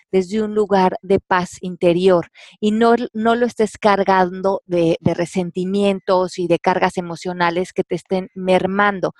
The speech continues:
porque si no, lo que las otras personas hacen tiene un poder total en cómo tú reaccionas y cómo tú eres frente a la vida, y eso es lo que no debemos permitir, porque eso nos roba,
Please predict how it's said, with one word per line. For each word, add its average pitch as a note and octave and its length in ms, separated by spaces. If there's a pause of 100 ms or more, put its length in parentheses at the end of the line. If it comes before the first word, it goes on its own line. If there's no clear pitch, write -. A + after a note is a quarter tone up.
(360)
porque A3 280
si A#3 140
no, A#3 260
lo G#3+ 140
que - 140
las F#3+ 220
otras B3 340
personas G#3 580
hacen F#3+ 440 (320)
tiene A#3+ 380
un A#3+ 200
poder G#3+ 400 (100)
total A3 540 (400)
en G#3 160
cómo A3+ 280
tú A3+ 180
reaccionas G#3 680
y - 100
cómo G3 240
tú G3 220
eres G3 260
frente F3 320
a E3+ 60
la E3+ 160
vida, G3 360
y A3+ 140
eso B3 160
es C#4+ 60
lo C#4 100
que G3 160
no G3+ 300
debemos G3+ 460
permitir, E3+ 600 (360)
porque G#3 280
eso C#4 180
nos A3+ 320
roba, A3+ 640